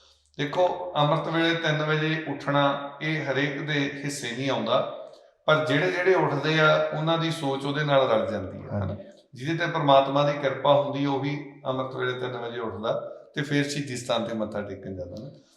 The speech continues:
Speaker 1: ਉਸ ਵਿਅਕਤੀ ਦੀ ਕਲਮ ਚੌਥੀ ਜਮਾਤ 'ਚ ਚੱਲਣੀ ਸ਼ੁਰੂ ਹੋ ਗਈ, ਚੌਥੀ ਜਮਾਤ 'ਚ ਉਹਨੇ ਲਿਖਣਾ ਸ਼ੁਰੂ ਕਰ ਦਿੱਤਾ। ਸੱਤਵੀਂ ਜਮਾਤ ਦੇ ਵਿੱਚ ਜਾ ਕੇ ਉਹਨੇ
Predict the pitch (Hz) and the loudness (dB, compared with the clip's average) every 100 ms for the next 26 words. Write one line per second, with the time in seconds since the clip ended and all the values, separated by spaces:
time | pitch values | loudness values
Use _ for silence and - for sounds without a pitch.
0 | _ - _ - 160 180 185 185 165 175 | _ -20 _ 0 4 4 2 0 0 0
1 | 175 160 180 - 151 156 156 151 - - | -4 -4 -2 8 10 10 6 4 0 -2
2 | - 196 196 214 - 165 180 185 165 143 | 4 4 4 0 6 6 6 2 0 2
3 | 139 135 131 143 131 110 113 - - - | 2 0 -2 -2 -2 -4 -8 -12 -16 -4
4 | 156 156 170 147 143 143 151 151 131 131 | -2 -2 -2 2 2 2 0 0 -2 0
5 | 127 123 127 127 - - 143 - - - | 0 0 -4 -4 -6 -6 -14 -16 -18 -20
6 | _ _ - - _ - 175 170 214 214 | _ _ -20 -20 _ 0 4 6 4 2
7 | 202 175 165 160 165 156 147 147 143 131 | 0 6 8 8 6 0 0 0 6 6
8 | 131 135 131 131 131 - | 6 0 -2 -2 -2 -6